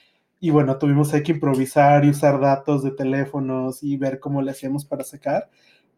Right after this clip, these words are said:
pero, pero sí, ¿no? Ver como todos estos documentales y ver como todas estas películas y como todo esto que pasa como detrás, y te das cuenta de que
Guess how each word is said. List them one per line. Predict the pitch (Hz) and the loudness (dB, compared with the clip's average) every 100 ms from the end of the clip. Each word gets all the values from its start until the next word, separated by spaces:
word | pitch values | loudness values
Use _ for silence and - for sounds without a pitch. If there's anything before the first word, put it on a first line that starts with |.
| - | 0
pero, | 147 139 139 139 139 | 2 4 2 0 -2
pero | - 135 | -2 -2
sí, | 135 147 139 | -2 -2 0
¿no? | 131 160 147 | 0 -2 0
Ver | 143 143 | -2 -2
como | 147 143 | -4 -2
todos | 147 135 | -2 -6
estos | 143 160 | -4 -2
documentales | 147 147 131 127 127 131 127 135 135 | -2 -4 -4 -4 0 0 2 0 -2
y | 139 | -4
ver | 131 131 | -4 -6
como | 151 143 | -6 -6
todas | 135 131 | -6 -8
estas | - 143 | -10 -18
películas | - 135 127 - 131 127 127 - _ _ _ _ | -8 -6 -6 -2 -2 0 -4 -12 _ _ _ _
y | 151 147 | -8 0
como | 151 143 143 | 2 4 4
todo | 147 | 4
esto | 143 143 190 | 4 2 -2
que | 185 | 0
pasa | 156 147 143 165 | 2 2 2 -2
como | 160 143 | 0 0
detrás, | 135 135 139 151 190 | 0 -2 0 -2 -2
y | 165 | -2
te | 165 | 2
das | 151 147 | 2 2
cuenta | 160 147 175 | 0 2 2
de | 156 | 2
que | 151 143 139 | -2 -6 -6